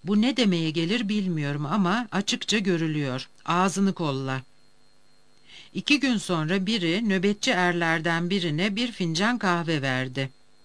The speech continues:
Er fincanı bir başkasının eline tutuşturdu. O bir başkasının, o da bir başkasının. Fincan böyle elden ele dolaşarak Albay Aureliano Buendia'nın odasını buldu.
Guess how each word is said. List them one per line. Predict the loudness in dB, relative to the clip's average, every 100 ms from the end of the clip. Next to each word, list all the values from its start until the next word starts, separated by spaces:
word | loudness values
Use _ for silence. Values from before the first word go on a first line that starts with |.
| -20 -20 -4
Er | 0 0 -2
fincanı | 0 0 2 0 0
bir | 0
başkasının | -2 -2 -2 -2 0 2
eline | 2 2 0
tutuşturdu. | -4 -8 -6 -6 -8 -8 -4 -2 -2 -8 -20 -20 -6
O | -2
bir | -2 2
başkasının, | 2 2 -2 -4 -4 -4 -2
o | 0 0
da | 0
bir | -2
başkasının. | -2 -2 -2 -4 -4 -4 -4 -6 -14 -20 -20 -20 -20 -20
Fincan | -4 2 4 4 2 0 0
böyle | 0 0 2
elden | 2 2 2 2
ele | 2 0
dolaşarak | 0 0 0 0 0 0 -2 -4 -20 -20 -2
Albay | 0 0 0 -2 0
Aureliano | 0 2 0 0 0 0 0 0
Buendia'nın | 0 0 2 2 2 2
odasını | 0 0 -2 -2 -2 -2
buldu. | -2 -4 -2 -4